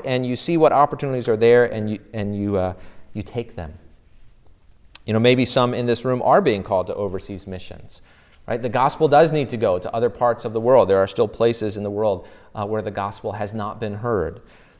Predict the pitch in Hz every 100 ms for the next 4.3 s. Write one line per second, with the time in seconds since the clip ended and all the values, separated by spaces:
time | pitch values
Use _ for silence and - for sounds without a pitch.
0 | _ _ _ - 120 120 131 131 135 131
1 | 127 127 123 123 123 127 123 127 143 139
2 | 139 120 120 131 127 123 131 151 131 107
3 | 120 123 127 110 110 127 147 156 - 113
4 | 113 123 123